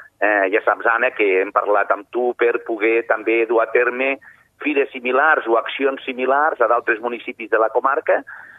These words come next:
perquè la missió dels serveis socials del Consell Comarcal, doncs, és arribar als trenta municipis de la nostra comarca. I ara estem treballant amb Artesa i Ponts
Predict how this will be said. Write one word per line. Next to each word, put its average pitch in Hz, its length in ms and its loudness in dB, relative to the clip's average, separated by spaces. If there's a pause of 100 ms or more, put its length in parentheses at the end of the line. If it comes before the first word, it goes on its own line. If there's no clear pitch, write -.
(200)
perquè 107 260 2
la 95 80 0
missió 107 320 -2
dels 113 200 0
serveis 98 280 0
socials 117 400 0
del 98 140 0
Consell 107 340 -4
Comarcal, 98 440 0
doncs, 110 200 -2
és 95 140 0
arribar 98 480 0 (500)
als 87 640 2
trenta 107 320 0
municipis 104 460 -8
de 92 100 2
la 90 80 2
nostra 98 640 2
comarca. 113 400 0 (400)
I 101 140 -2
ara 107 180 2
estem 113 220 -2
treballant 110 420 0
amb 95 140 0
Artesa 104 340 0
i 107 80 -4
Ponts 113 360 0